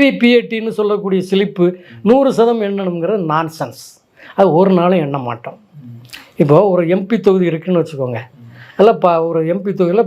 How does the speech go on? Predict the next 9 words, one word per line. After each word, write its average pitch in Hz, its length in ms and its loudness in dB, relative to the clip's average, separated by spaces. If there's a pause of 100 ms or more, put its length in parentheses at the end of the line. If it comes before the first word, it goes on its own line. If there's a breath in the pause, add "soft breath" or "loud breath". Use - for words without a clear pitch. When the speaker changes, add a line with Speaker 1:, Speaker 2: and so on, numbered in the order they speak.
Speaker 1:
பன்னெண்டு 180 320 0
லட்சம், 190 240 -4
பதிமூணு 180 300 -2
லட்சம் 170 500 -2 (640 soft breath)
வாக்காளர் 180 460 2
இருக்கிறான், 143 320 -6 (560)
போல் 285 300 6
ஆகும்போது 254 420 -2
பத்து 208 160 -6